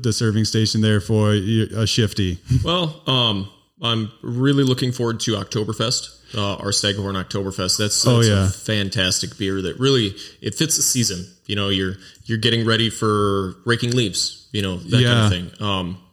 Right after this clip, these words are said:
Speaker 2: if, uh, if I were going to choose my, my perfect brand, um, uh, that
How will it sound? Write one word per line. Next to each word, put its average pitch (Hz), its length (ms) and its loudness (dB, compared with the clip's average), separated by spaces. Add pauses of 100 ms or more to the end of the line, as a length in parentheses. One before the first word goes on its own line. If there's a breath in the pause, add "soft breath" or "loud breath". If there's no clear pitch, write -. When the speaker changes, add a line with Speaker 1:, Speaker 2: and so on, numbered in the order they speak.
(140)
Speaker 2:
if, - 260 -2
uh, 92 360 0 (380 soft breath)
if - 140 -4
I 104 80 4
were 101 120 2
going 104 240 0
to 95 60 -2
choose 101 380 0
my, 90 320 0 (240)
my 90 220 -2 (680)
perfect - 440 -2 (140)
brand, 95 600 0 (160)
um, 90 420 -2 (1300 loud breath)
uh, 87 480 0 (160)
that 95 340 -4